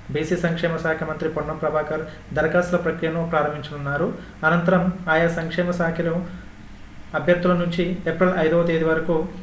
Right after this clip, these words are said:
ఆన్లైన్లో దరఖాస్తులను స్వీకరించనున్నాయి. ఈ మేరకు డిప్యూటీ సీఎం భట్టి విక్రమార్క తాజాగా బీసీ సంక్షేమ శాఖ మంత్రి పొన్నం ప్రభాకర్, సంక్షేమ కార్పొరేట్ల చైర్మన్తో సమీక్ష నిర్వహించి పథకం విధి విధానాలపై అధికారులకు పలు సూచనలు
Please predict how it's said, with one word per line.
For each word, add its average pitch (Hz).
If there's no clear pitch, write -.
ఆన్లైన్లో 170
దరఖాస్తులను 165
స్వీకరించనున్నాయి. 139
ఈ 180
మేరకు 180
డిప్యూటీ 180
సీఎం 175
భట్టి 165
విక్రమార్క 165
తాజాగా 165
బీసీ 160
సంక్షేమ 160
శాఖ 151
మంత్రి 147
పొన్నం 147
ప్రభాకర్, 147
సంక్షేమ 160
కార్పొరేట్ల 156
చైర్మన్తో 151
సమీక్ష 165
నిర్వహించి 156
పథకం 160
విధి 165
విధానాలపై 165
అధికారులకు 170
పలు 147
సూచనలు 160